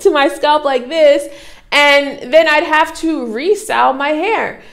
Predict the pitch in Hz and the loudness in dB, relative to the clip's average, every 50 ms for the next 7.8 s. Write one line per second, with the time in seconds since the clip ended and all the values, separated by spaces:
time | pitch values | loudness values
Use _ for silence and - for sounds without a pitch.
0 | - _ - - 269 285 294 285 277 277 - 262 277 302 277 226 220 - - 220 | -20 _ -12 -2 0 2 2 2 0 -2 -4 -4 -4 -4 -4 -8 -8 -6 -4 -2
1 | 254 294 311 262 240 247 240 - - 247 240 226 220 220 220 214 220 - - - | -2 0 0 -2 -4 -4 -6 -6 -4 -2 0 2 2 0 0 -2 -4 -8 -16 -18
2 | - - 240 233 233 - - 277 269 302 320 339 311 302 320 311 294 269 277 277 | -6 -2 -2 -2 -2 0 -2 0 0 0 0 -2 -4 -6 -6 -2 0 0 0 0
3 | 269 262 269 220 208 208 208 220 240 - - 285 277 285 302 294 - - - _ | 0 -4 -4 -8 -8 -6 -6 -6 -6 -6 -6 -4 -4 -2 -4 -4 -8 -14 -20 _
4 | - _ _ - 196 220 226 226 240 220 - - 208 220 247 - - 320 311 294 | -20 _ _ -14 -6 -4 -4 -2 -2 -4 -2 -2 0 0 0 -2 -2 -6 -6 -4
5 | 240 233 247 247 - 269 285 302 302 294 294 247 226 220 196 196 196 202 196 208 | -4 -6 -6 -4 -4 -2 0 0 -2 -2 -2 -4 -4 -4 -4 -8 -8 -6 -6 -6
6 | 220 233 254 254 269 262 - 240 240 240 233 220 220 226 226 220 226 226 233 233 | -6 -8 -10 -8 -8 -8 -8 -6 -8 -8 -6 -6 -8 -8 -6 -6 -6 -4 -6 -6
7 | 226 202 196 196 190 190 185 190 170 170 - - - - - _ | -6 -4 -4 -6 -6 -6 -10 -10 -10 -10 -10 -12 -20 -20 -20 _